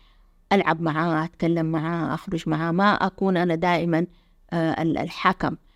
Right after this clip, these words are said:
ال-، دايمًا لما ماسكة العصاية للطفل المسلوب ال-،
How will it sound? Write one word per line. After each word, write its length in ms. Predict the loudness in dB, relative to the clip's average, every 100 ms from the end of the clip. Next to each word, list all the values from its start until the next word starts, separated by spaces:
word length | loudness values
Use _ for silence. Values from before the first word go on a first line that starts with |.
| _ -6 0
ال-، 460 | 2 2 -2 0
دايمًا 280 | 2 2 2
لما 280 | 0 0 0
ماسكة 340 | 0 -2 0
العصاية 640 | 0 0 -2 -2 -2 0
للطفل 460 | -2 -2 -2 0 0
المسلوب 500 | 0 -2 -2 0 0
ال-، 140 | -2